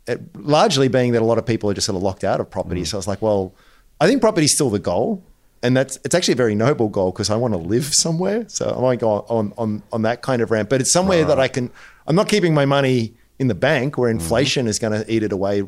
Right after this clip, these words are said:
Speaker 1: r-, you know, quite significantly. So
Speaker 2: Yeah.
Speaker 1: I, I've gotta invest, and it's easy
Speaker 2: Yeah.
Speaker 1: to invest now. So I think we, we are,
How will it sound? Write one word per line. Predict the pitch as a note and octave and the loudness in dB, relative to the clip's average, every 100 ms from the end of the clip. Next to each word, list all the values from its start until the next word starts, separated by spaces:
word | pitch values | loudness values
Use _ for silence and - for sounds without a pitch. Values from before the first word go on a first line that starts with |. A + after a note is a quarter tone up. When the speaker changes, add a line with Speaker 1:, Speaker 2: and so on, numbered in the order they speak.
| - | -6
Speaker 1:
r-, | A#2 - A#2 | -10 -8 -6
you | |
know, | G2+ F#2+ A2 - | -4 -4 -8 -4
quite | A2 | -4
significantly. | F#2+ G2 A#2+ C3 G#2+ - G2 | -2 -4 -4 -4 -6 -4 -4
So | A#2+ A2+ | 0 0
Speaker 2:
Yeah. | A2+ | 0
Speaker 1:
I, | A#2+ | 0
I've | |
gotta | A2+ B2 | -2 0
invest, | A2+ D#3+ B3+ - | 0 0 -2 -4
and | B2+ | -2
it's | B2+ | 0
easy | F3+ F#3 | 2 2
Speaker 2:
Yeah. | A#2+ | 0
Speaker 1:
to | G#2+ | -2
invest | F#2 G2+ - | -2 -4 -4
now. | G#2+ | -4
So | D3+ B2+ A#2 A#2 - - - | -2 2 2 0 -6 -18 -2
I | D#3 | 0
think | A3+ F3+ | 2 2
we, | D3+ C#3+ | 2 2
we | C#3 C#3 | 2 2
are, | C3 | 2